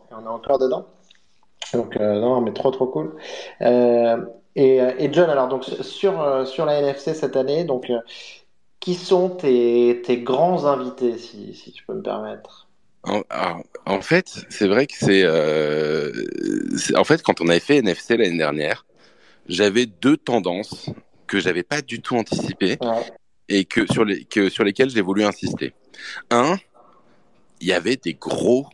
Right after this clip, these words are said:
Speaker 2: collectionneurs qui s'étaient pointés alors que je les connaissais pas. Tu vois, euh, quand t'es, ouais, t'as, je sais pas, des, des Whale Shark, des, euh, Cosomo,
Speaker 1: Ouais.
Speaker 2: des, euh, des Token Angel, des Basileus, des,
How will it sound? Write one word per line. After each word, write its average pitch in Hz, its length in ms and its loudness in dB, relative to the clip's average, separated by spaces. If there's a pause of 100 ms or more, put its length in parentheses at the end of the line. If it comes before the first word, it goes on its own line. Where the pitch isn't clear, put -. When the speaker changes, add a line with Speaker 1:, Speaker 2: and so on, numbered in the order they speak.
Speaker 2:
collectionneurs 98 640 0
qui 87 140 -8
s'étaient - 260 -2
pointés 104 440 0
alors 101 180 -2
que 82 80 -6
je 73 80 -6
les 87 100 -2
connaissais 87 380 -4
pas. 62 160 -6 (800)
Tu 80 80 -4
vois, 80 100 4
euh, 73 360 0
quand 82 140 -6
t'es, 82 120 -4
ouais, 107 140 2
t'as, 69 140 -8 (100)
je - 100 -14
sais - 60 -12
pas, 76 140 2
des, 71 140 -4
des 73 100 -2
Whale 85 240 2
Shark, 80 480 -2 (340)
des, 78 180 0
euh, 73 280 0
Cosomo, 85 600 0
Speaker 1:
Ouais. 87 40 -2 (420)
Speaker 2:
des, 82 240 2
euh, 76 600 0
des 71 160 -4
Token 90 460 0
Angel, 82 560 0
des 71 120 -6
Basileus, 85 960 0
des, 71 240 -8